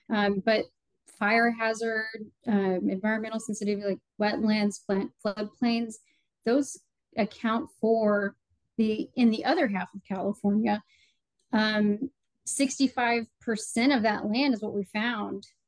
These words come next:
on just the second half of California being part of these sort of other levels of, um, environmentally sensitive or, yeah, hazardous to be building in. And so, you know, when we looked at, um,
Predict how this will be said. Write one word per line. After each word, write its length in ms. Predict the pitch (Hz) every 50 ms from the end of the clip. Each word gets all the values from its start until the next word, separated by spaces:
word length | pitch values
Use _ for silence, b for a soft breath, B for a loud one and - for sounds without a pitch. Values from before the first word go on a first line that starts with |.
| _ -
on 180 | 233 220 214
just 300 | 202 233 220 214 220 -
the 80 | 220 208
second 440 | 202 - - 233 262 311 - 262 208
half 200 | 214 196 185 -
of 100 | 185 -
California 640 | - 190 190 185 190 - - 202 202 190 202 202 190 -
being 320 | - 202 214 226 214 208 190 -
part 160 | - 202 185
of 100 | 190 180 175 -
these 440 | - 208 202 196 190 202 - - -
sort 300 | - - - 196 190 196
of 200 | 202 196 196 196 - - - - _ _ _
other 320 | - 254 247 240 254 233 214
levels 720 | 202 190 202 214 233 208 208 196 - - 226 202 - - - - - -
of, 280 | 220 196 196 196 208 208 - - 247
um, 400 | 226 196 208 233 - - - - _ _ b b b b b b b b
environmentally 580 | 233 202 196 214 214 214 214 208 208 196 190 -
sensitive 600 | - - 208 196 - 208 190 196 - - 214 208 _ -
or, 460 | 233 202 208 202 202 208 202 202 190 _ -
yeah, 160 | 214 202 202
hazardous 560 | 185 196 208 208 220 220 208 - 175 196 -
to 80 | - -
be 80 | 214
building 380 | 196 - 202 196 196 196 202 214
in. 180 | 214 208 - -
And 160 | - 208 -
so, 320 | - 226 220 214 208 - - _ _ _ _
you 140 | - 220 208
know, 160 | 202 202 196
when 140 | 196 208 214
we 100 | 214 220
looked 240 | 220 226 226 226 240
at, 100 | 214 220 - _ -
um, 460 | 233 202 202 202 208 196 - 208 220